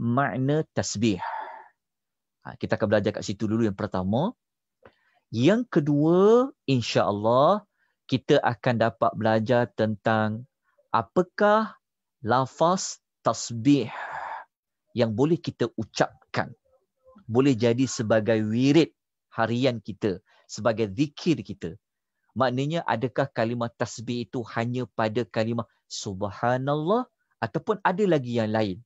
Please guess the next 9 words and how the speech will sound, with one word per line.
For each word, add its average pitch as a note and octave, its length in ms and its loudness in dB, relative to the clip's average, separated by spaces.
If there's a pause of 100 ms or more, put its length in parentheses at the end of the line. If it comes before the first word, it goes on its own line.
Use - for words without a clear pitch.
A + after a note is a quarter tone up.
InsyaAllah, A2 560 -2 (240)
kita - 240 -4
akan G#2+ 240 -4
belajar A2+ 320 -2
itu D3 300 -6
pada G#2 260 -4
bab F2+ 380 -4
yang G2 180 -6
kedua. F2+ 400 -8